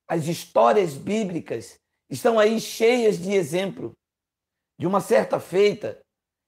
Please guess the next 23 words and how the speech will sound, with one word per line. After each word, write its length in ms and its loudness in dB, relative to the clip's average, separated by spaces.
Jesus, 440 0
nos 180 -2
dias 360 -2
de 100 -12
sua 280 -8
carne, 420 0
Alcha, 500 -4
quando 240 2
foi 180 2
fazer 400 2
um 60 -2
milagre, 580 -4
tirou 400 2
todos 560 2
os 200 -4
que 100 -8
estavam, 540 0
deixou 320 0
apenas 500 0
o 60 -2
pai 340 4
da 140 -2
criança 680 -2